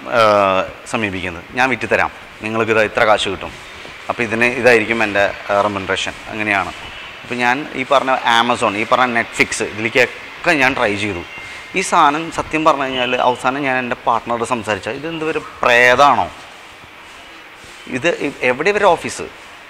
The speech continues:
ഇവരെ എങ്ങനെ സമീപിക്കും?" ഏജന്റ് ത്രൂ അല്ലാണ്ട് ഇത് അവരെ സമീപിക്കാൻ പറ്റുന്നില്ല. ഈ പറഞ്ഞ ചെറുകിട പ്രൊഡ്യൂസേഴ്സിൻ്റെ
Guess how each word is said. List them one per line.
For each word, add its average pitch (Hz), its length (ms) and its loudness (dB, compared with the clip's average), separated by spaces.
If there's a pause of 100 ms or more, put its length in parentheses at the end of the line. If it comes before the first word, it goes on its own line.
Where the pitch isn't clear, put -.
(140)
ഇവരെ 160 200 0
എങ്ങനെ 170 240 0
സമീപിക്കും?" 123 500 -2 (440)
ഏജന്റ് 143 440 2
ത്രൂ 170 160 -2
അല്ലാണ്ട് 160 320 2
ഇത് 165 180 -2 (220)
അവരെ 123 180 4
സമീപിക്കാൻ 139 520 0
പറ്റുന്നില്ല. 151 460 2 (420)
ഈ 135 220 2
പറഞ്ഞ 143 280 4 (220)
ചെറുകിട 135 380 2
പ്രൊഡ്യൂസേഴ്സിൻ്റെ 127 1040 -2